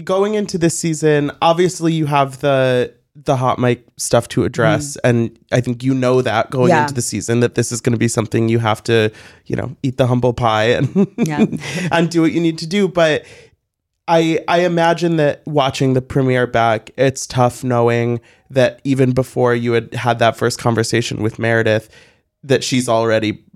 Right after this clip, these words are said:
Speaker 1: bringing up stuff about you on camera.
Speaker 2: Yeah, it's total retaliation. And, you know, Meredith has a law degree, so she al-, also understands intention.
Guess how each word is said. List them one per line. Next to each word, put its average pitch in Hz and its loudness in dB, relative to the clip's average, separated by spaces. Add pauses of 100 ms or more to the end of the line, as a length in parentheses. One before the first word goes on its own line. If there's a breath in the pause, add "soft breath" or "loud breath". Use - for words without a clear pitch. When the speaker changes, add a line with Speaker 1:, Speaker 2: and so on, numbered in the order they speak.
(100)
Speaker 1:
bringing 110 0
up 95 -8 (260)
stuff - -2
about 101 0
you 78 -2
on 123 -2
camera. 101 -6 (280)
Speaker 2:
Yeah, 196 2
it's 175 -6
total 185 -2
retaliation. 147 -4
And, 175 -4
you 214 -4
know, 240 2
Meredith 220 -2
has 190 -4
a 175 -2
law 156 2
degree, 180 -6
so 180 -8
she 180 -6
al-, 170 -10 (120)
also 170 -2
understands 156 -8
intention. 131 -10